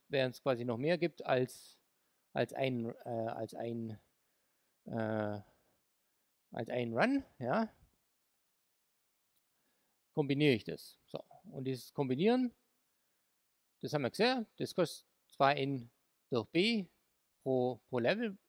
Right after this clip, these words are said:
was ich da mache, ja, und weil ich jetzt, äh, einen Ausgangsgrad habe, ja, von, von, ah, genau, weil ich jetzt quasi das, <clears throat> ich habe N geteilt durch, durch M viele,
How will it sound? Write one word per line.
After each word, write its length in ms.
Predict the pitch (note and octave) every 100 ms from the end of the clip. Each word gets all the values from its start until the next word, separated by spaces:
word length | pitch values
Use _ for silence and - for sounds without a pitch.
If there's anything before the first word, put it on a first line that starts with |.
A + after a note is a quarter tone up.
| _ _
was 140 | - A#2+
ich 80 | B2
da 100 | A2+
mache, 360 | C#3+ A3 -
ja, 200 | - F#3+ - _ _
und 160 | C3+ A#2+
weil 160 | C#3
ich 120 | D3 B2
jetzt, 380 | C#3 - - - _ _ _ _ -
äh, 380 | - B2+ B2 A#2 A#2 _ _ _ _ _ -
einen 100 | A#2+
Ausgangsgrad 680 | E3 F#3+ G3+ E3+ - D#3
habe, 160 | C3+ D#3+
ja, 220 | B2 C#3+ D#3 -
von, 320 | B2+ A#2+ A#2 - _ _ _ _ _ _
von, 440 | - A#2+ A#2 A2 - _ _ _ _ _ _ _ _ _ _ _ _ _ -
ah, 120 | C#3
genau, 260 | C#3+ A#2+
weil 140 | G#2 C3
ich 80 | C3+
jetzt 160 | C3
quasi 180 | C#3 C3
das, 260 | B2+ - - _ _ _ _ - -
<clears throat> 220 | D#3 B2+
ich 180 | D3+ C#3
habe 140 | C#3 -
N 420 | E3+ F3+ E3+ A#2+ - _
geteilt 340 | C#3 C#3+ D3+
durch, 120 | C#3 B2 - _
durch 140 | C3
M 200 | D3+ E3
viele, 500 | D3 E3 D#3+ C#3+ B2